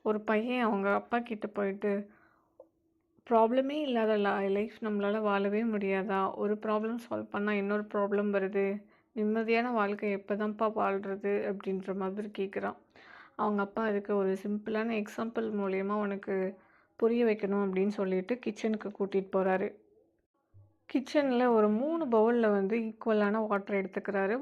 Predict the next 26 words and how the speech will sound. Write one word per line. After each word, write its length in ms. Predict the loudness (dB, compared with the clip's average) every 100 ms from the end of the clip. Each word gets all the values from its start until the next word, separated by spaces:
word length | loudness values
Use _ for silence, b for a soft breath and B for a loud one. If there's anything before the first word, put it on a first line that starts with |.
| -2
மூணுத்தையும் 440 | -2 -2 -4 -2
பாயில் 280 | 2 2 2
பண்றாரு. 560 | 0 0 2 2 0 2
ஒரு 220 | 2 2
இதுல 220 | 0 2
வந்து 360 | 2 0 0 0
உருளைக்கிழங்கும், 640 | 0 -2 -2 -2 -4 -2
இன்னொரு 380 | 0 0 0 -2
இதுல 200 | -2 -2
முட்டையும், 640 | -4 -4 -4 -2 -2 -6
இன்னொரு 400 | -6 -2 -2 0
இதுல 160 | 0
வந்து 240 | 0 0 -4
காப்பி 320 | -4 -4 -4
கொட்டையும் 440 | -4 -2 -2 -2
போடுறாரு. 540 | -2 -2 0 0 0 -4 B B B B B B B
ஒரு 180 | -2 0
ஃபிஃப்டீன் 380 | 0 0 0 2
மினிட்ஸ் 320 | 2 0 -4 -4
கழிச்சு 320 | -2 -2 -4
ஆஃப் 300 | -2 -2 0
பண்ணிடுறாரு. 560 | 0 0 0 0 0 -4
இப்போ 220 | -8 -2 2
அவர் 240 | 4 2
பையன்கிட்ட, 880 | 0 -2 -2 -4 -2 0 2 0 -2
"என்-, 460 | 0 0 0 -4